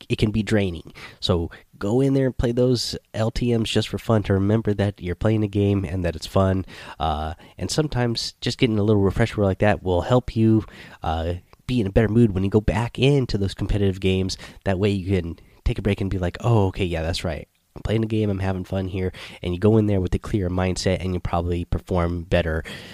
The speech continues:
uh, anyway. Okay, guys, that is gonna be the episode for today. So go ahead, go join the Discord. Uh, follow me over on Twitch and YouTube as well. Actually, over in the Discord, we talked about this a little bit. So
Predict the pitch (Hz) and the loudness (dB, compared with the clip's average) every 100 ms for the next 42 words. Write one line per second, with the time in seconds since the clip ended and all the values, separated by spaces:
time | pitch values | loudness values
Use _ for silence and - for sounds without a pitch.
0 | - - 80 78 80 80 - _ _ _ | -10 -6 -4 -4 -6 -8 -14 _ _ _
1 | - - 92 82 71 - _ _ _ _ | -8 -4 -2 -4 -8 -12 _ _ _ _
2 | _ _ _ _ _ - - - 117 - | _ _ _ _ _ -12 -6 2 2 2
3 | 95 90 85 - - - - 120 127 107 | 0 -2 -4 -6 -14 -20 -4 0 0 0
4 | 104 101 95 85 85 85 98 98 92 - | -2 -2 -4 -4 -8 -6 -6 -4 -4 -2
5 | 87 85 - 90 82 - 80 - 147 151 | 0 -2 -4 -4 -4 -6 -12 0 0 2
6 | 147 151 - - - - 87 139 151 135 | 0 -2 -8 -18 -16 -6 -4 0 0 0
7 | 135 123 - 117 117 104 113 - - 113 | 0 0 2 0 0 0 0 0 0 2
8 | 107 107 - - - 80 104 123 117 107 | 2 0 -10 -18 -12 -6 0 0 0 0
9 | 92 87 - 107 87 98 - 98 90 95 | 0 0 -4 -4 -4 -4 -4 -4 -4 0
10 | 90 90 151 - - - 139 - 139 120 | 0 2 0 -8 -14 -6 -4 0 0 2
11 | 127 123 113 117 - 104 95 104 - - | 2 0 0 0 2 0 2 0 0 -4
12 | 90 - 98 95 87 76 - 127 | -4 -4 -4 -4 -4 -2 0 0